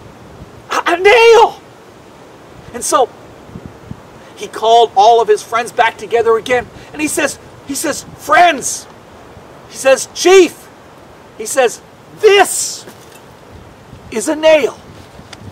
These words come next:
Nail? What he did was, he took the, the, the chief's hand, and he took that nail, and he began to burr it into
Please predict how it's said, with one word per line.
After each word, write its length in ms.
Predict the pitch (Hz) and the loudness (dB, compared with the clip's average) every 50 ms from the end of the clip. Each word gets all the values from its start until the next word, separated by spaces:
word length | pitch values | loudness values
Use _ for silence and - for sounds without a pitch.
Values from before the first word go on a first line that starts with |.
| - - - - - - - - - - - - - 123 | -20 -20 -20 -20 -20 -20 -20 -20 -20 -20 -20 -20 -20 -16
Nail? 520 | 127 139 151 170 202 220 233 240 226 190 - - - - - - - - - - - - - - - - - - - - - - - - - - | -12 -10 -6 -2 -2 0 0 -2 -2 -6 -10 -14 -20 -20 -20 -20 -20 -20 -20 -20 -20 -20 -20 -20 -20 -20 -20 -20 -20 -20 -20 -20 -18 -12 -6 -4
What 180 | 381 - - | -4 -4 -4
he 160 | - 277 269 | -6 -12 -12
did 360 | - - - 254 254 240 175 156 | -12 -12 -10 -10 -10 -10 -10 -8
was, 380 | 147 135 127 - - - - - - - - - - - - - - - - - - | -8 -8 -8 -10 -14 -18 -20 -20 -20 -20 -20 -20 -20 -20 -20 -20 -20 -20 -20 -14 -10
he 180 | - 220 247 | -10 -10 -10
took 340 | - - - - 508 - - | -12 -10 -8 -8 -8 -4 -4
the, 120 | - 202 - - - - - | -4 -4 -4 -6 -12 -18 -8
the, 260 | - 147 147 143 135 - - - - - - - - - - - - - - - - - - - - - - - - | -6 -6 -6 -6 -8 -12 -18 -20 -20 -20 -20 -20 -20 -20 -20 -20 -20 -20 -20 -20 -20 -20 -20 -20 -20 -20 -20 -20 -20
the 80 | 156 147 | -20 -16
chief's 500 | - - - - - 285 294 - - - | -12 -10 -10 -8 -6 -6 -6 -6 -8 -12
hand, 560 | - - 220 214 190 151 127 101 - - - - - - - - - - - - - - - - - - - - - - - - - - - - - - - - - - - - - - - | -14 -14 -14 -12 -14 -14 -16 -20 -20 -20 -20 -20 -20 -20 -20 -20 -20 -20 -20 -20 -20 -20 -20 -20 -20 -20 -20 -20 -20 -20 -20 -20 -20 -20 -20 -20 -20 -20 -20 -20 -20 -20 -20 -20 -20 -20 -14
and 80 | 311 | -12
he 60 | 339 - | -12 -12
took 340 | - - - 392 381 - - | -6 -4 -2 -2 -2 0 0
that 260 | 339 311 302 - 294 | 0 0 0 -2 -6
nail, 360 | 247 254 247 226 208 190 196 - | -4 -2 0 0 0 0 -2 -4
and 120 | 226 214 202 | -8 -8 -8
he 60 | 202 | -8
began 440 | 160 226 196 165 294 320 339 330 - | -10 -10 -10 -2 0 0 0 0 -2
to 240 | - 294 254 196 143 - - - - - - - - | -4 -6 -6 -6 -8 -14 -20 -20 -20 -20 -20 -10 -2
burr 480 | - 392 392 392 392 381 370 359 339 302 | 0 2 4 6 6 6 6 4 4 2
it 140 | - - 294 | 0 -2 -2
into 680 | 311 311 302 262 202 - 294 302 294 285 277 277 269 | -2 -2 -2 -4 -4 -2 0 0 2 2 0 -2 -4